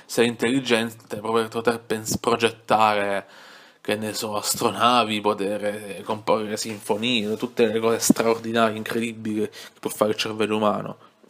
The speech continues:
e anche le cose più terribili come una bomba atomica. Chalmers li chiama i primi soft problem,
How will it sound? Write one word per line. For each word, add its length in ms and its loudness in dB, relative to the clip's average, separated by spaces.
e 80 2
anche 200 0
le 60 -8
cose 180 -10
più 120 -12
terribili 540 -4
come 120 0
una 80 0
bomba 260 -6
atomica. 500 -6
Chalmers 480 6
li 80 0
chiama 160 4
i 40 -6
primi 200 -2
soft 360 -4
problem, 640 4